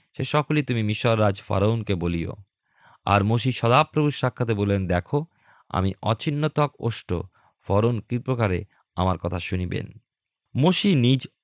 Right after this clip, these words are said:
অযোগ্যতাকে তুলে ধরেছেন আবার। যে কাজের দায়িত্ব নিয়ে তিনি চলেছেন ফরাউনের কাছে, তা ফরাউনের কাছে প্রীতিকর নয়। ফলে মসির কাছে তা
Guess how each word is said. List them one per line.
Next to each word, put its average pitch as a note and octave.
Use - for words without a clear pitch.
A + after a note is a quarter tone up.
অযোগ্যতাকে B2
তুলে A2
ধরেছেন A2
আবার। F2
যে G#2+
কাজের A#2
দায়িত্ব A#2
নিয়ে C#3
তিনি A2+
চলেছেন B2
ফরাউনের A2
কাছে, G2
তা G2
ফরাউনের A2
কাছে A2
প্রীতিকর G2
নয়। F2+
ফলে C3+
মসির C#3
কাছে C#3
তা G2+